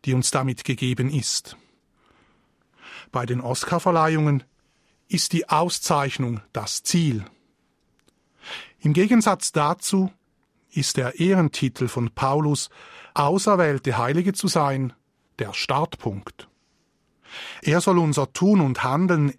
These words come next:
erst bestimmen und durchwirken. Dieser soll uns ermutigen, uns anspornen, der Liebe Gottes gerecht zu werden. Dazu brauchen wir kein Oscar-würdiges Leben.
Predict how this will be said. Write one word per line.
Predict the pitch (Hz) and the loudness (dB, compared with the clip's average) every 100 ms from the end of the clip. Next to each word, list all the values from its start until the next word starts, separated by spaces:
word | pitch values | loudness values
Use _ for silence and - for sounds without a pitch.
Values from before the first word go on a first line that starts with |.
| _ | _
erst | - 151 151 - - | -2 0 0 -6 -8
bestimmen | 120 - - 160 190 185 185 _ - | -4 -2 0 2 4 4 0 _ -4
und | 156 165 - | -2 -2 -2
durchwirken. | 185 180 143 117 - - 104 - _ _ _ _ _ _ _ - - - - | -4 -2 -2 -2 -6 -10 -10 -12 _ _ _ _ _ _ _ -18 -16 -12 0
Dieser | 185 208 185 | 2 4 4
soll | 175 160 | 4 2
uns | 139 131 | 2 0
ermutigen, | 135 123 147 180 - 143 117 107 - _ _ _ _ _ _ _ - | -2 0 0 0 0 0 0 -4 -12 _ _ _ _ _ _ _ -2
uns | 147 139 - | 2 2 0
anspornen, | - 147 190 - - 175 160 151 131 - - - - | 0 0 2 0 2 4 4 2 -2 -6 -20 -20 -4
der | 151 | 0
Liebe | 151 160 139 | 2 2 0
Gottes | 117 151 - 165 - - | 2 0 0 -2 -2 0
gerecht | 175 175 139 - - | 0 0 -2 -8 -10
zu | - 123 | -4 -4
werden. | 110 110 110 107 98 _ _ _ _ _ _ _ _ _ _ _ _ | -4 -8 -8 -10 -12 _ _ _ _ _ _ _ _ _ _ _ _
Dazu | - - - | -10 -6 -2
brauchen | 131 143 151 147 | 0 0 2 0
wir | 135 | 0
kein | - 143 143 | 0 -2 -2
Oscar-würdiges | 151 - - 117 113 120 110 113 - | -4 -4 -4 -4 -2 -6 -6 -8 -6
Leben. | 117 113 117 107 | -6 -6 -8 -12